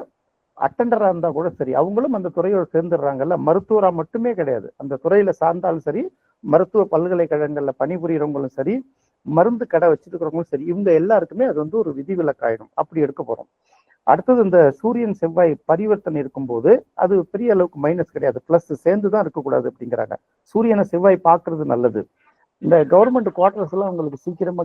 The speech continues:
கிடைச்சிரும், அதிகாரமிக்க பதவி எல்லாம் கிடைக்கும். இப்போ வந்து ஒன்பது எட்டு ஆயிரத்தி தொள்ளாயிரத்தி தொண்ணூத்தி ஒண்ணு, எல்லாரும் ஆப் இருந்தீங்கன்னா நீங்களும் போட்டு செக் பண்ணீங்க. இரவு காலை பத்து ஐம்பத்தஞ்சு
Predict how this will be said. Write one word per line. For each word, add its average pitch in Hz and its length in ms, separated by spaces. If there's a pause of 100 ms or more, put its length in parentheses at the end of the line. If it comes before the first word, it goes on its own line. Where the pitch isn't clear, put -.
கிடைச்சிரும், 147 440 (380)
அதிகாரமிக்க 196 720 (120)
பதவி 170 280
எல்லாம் 165 200
கிடைக்கும். 131 320 (400)
இப்போ 143 200
வந்து 156 200 (160)
ஒன்பது 202 420 (100)
எட்டு 170 220 (160)
ஆயிரத்தி 190 400
தொள்ளாயிரத்தி 165 480 (100)
தொண்ணூத்தி 185 460
ஒண்ணு, 151 200 (280)
எல்லாரும் 185 340
ஆப் 190 280
இருந்தீங்கன்னா 180 420
நீங்களும் 180 300
போட்டு 160 180
செக் - 260
பண்ணீங்க. 151 280 (880)
இரவு 190 380 (140)
காலை 196 300 (160)
பத்து - 260
ஐம்பத்தஞ்சு 175 500